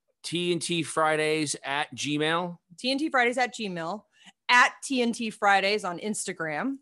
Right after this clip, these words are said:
Speaker 1: And then Facebook.
Speaker 2: Fridays at five, the number five. Fridays at five, the podcast with T N T on Facebook.
Speaker 1: Okay.
Speaker 2: Okay, there's not one way to get a hold of
Speaker 1: That's my
Speaker 2: us.
Speaker 1: point. There
Speaker 2: And
Speaker 1: was
Speaker 2: then
Speaker 1: one
Speaker 2: as
Speaker 1: way.
Speaker 2: you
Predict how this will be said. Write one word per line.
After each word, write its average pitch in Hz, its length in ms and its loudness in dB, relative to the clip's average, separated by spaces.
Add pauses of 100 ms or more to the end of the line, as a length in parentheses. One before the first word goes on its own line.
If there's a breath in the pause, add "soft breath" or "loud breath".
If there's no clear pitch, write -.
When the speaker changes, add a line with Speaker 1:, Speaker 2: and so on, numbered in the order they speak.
Speaker 1:
And 120 220 2
then 120 320 4
Facebook. - 140 4
Speaker 2:
Fridays 226 380 6
at 233 160 -2
five, 202 540 2 (100)
the 190 80 -8
number 208 300 -4
five. 151 300 -4 (120)
Fridays 240 260 6
at 269 180 0
five, 208 380 6
the 254 80 -4
podcast 202 500 0
with 202 140 -6
T 208 140 -4
N 196 80 -4
T 196 240 -4
on 202 120 0
Facebook. 214 600 2 (220)
Speaker 1:
Okay. 143 500 0
Speaker 2:
Okay, 240 200 -2
there's 226 140 -2
not 302 200 2
one 220 300 4
way 247 160 4
to 226 80 2
get 214 140 0
a 208 40 -2
hold 262 220 -4
of - 80 4
Speaker 1:
That's 151 100 0
my 127 60 2
Speaker 2:
us. 110 80 -4
Speaker 1:
point. 175 220 0
There 120 220 2
Speaker 2:
And 240 100 6
Speaker 1:
was 247 40 4
Speaker 2:
then 269 180 8
Speaker 1:
one 254 100 6
Speaker 2:
as 175 80 2
Speaker 1:
way. 277 100 8
Speaker 2:
you 427 120 10